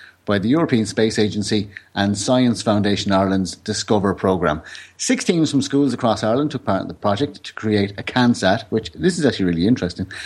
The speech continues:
a simulation of a real satellite which fits into the volume of a soft drinks can. Now, meanwhile, a team from L I T Thurles won the Microsoft Imagine Cup in Dublin as well. Now, the Microsoft Imagine Cup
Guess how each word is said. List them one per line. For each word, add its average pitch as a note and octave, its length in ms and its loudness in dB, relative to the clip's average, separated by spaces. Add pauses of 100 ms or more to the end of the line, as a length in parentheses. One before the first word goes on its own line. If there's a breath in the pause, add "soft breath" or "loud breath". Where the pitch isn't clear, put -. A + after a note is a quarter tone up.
(180 loud breath)
a B2 60 -2
simulation G3+ 580 0
of A#2 60 0
a A#2 80 0
real G3 280 0
satellite E2+ 540 -4 (280 soft breath)
which - 200 -8
fits F#3+ 320 0
into G#2+ 680 0
the A#2 140 0
volume G2 500 2
of A2 140 -4
a A2 40 -2
soft A#2 300 0
drinks - 220 0
can. - 240 -12 (480 loud breath)
Now, A#2 80 -2
meanwhile, C3+ 420 2
a G2 80 -2
team A#2+ 220 -2
from G#2+ 180 -4
L C3+ 140 0
I B2+ 100 2
T A#2+ 220 -2
Thurles D#3+ 440 0 (320 loud breath)
won A#2 140 0
the A#2 80 2
Microsoft A#2+ 560 0
Imagine A2 340 0
Cup G2+ 240 -6
in F#2+ 120 -4
Dublin F#2+ 400 0
as G2 120 -10
well. A#2 300 0 (160 loud breath)
Now, B2 120 2
the C#3+ 140 -4
Microsoft D3+ 440 0
Imagine A#2+ 320 2
Cup G#2 260 -4